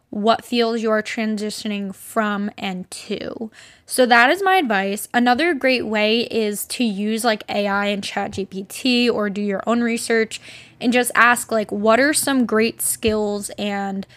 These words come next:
um, common aspects that employers in this field look for on a resume. So a big thing for me is I looked up, I was like, "Okay, what does a good public health resume look like? What are some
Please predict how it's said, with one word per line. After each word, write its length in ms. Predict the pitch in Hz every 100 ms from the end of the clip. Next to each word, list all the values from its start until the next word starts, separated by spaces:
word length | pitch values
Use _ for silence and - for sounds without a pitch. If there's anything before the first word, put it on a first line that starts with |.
| - _ _ _ _
um, 220 | 220 214 208
common 840 | - - 233 233 233 233 226 220 - _ _
aspects 640 | 220 220 220 - 226 214 -
that 300 | 214 202 -
employers 640 | 214 202 233 220 220 220
in 120 | 214
this 200 | 202 190
field 420 | - 262 247 233 214
look 240 | 214 -
for 300 | - 220 214
on 160 | 214 202
a 80 |
resume. 720 | 196 202 208 202 - - 226 - - _ _
So 220 | - 262 254
a 60 |
big 200 | 233 254
thing 180 | 254 254
for 120 | 247
me 140 | 233 233
is 100 | 233
I 80 |
looked 320 | 214 214 214 226
up, 180 | 202 -
I 120 | 208
was 140 | 208
like, 200 | 214 202
"Okay, 240 | - - 220
what 200 | 202 233
does 160 | 247
a 60 | 262
good 340 | 226 233 226
public 380 | - 226 214 208
health 300 | - 214 214
resume 420 | - 214 - -
look 240 | - 214 -
like? 160 | - -
What 160 | 220
are 100 | 220
some 360 | 240 262 240 220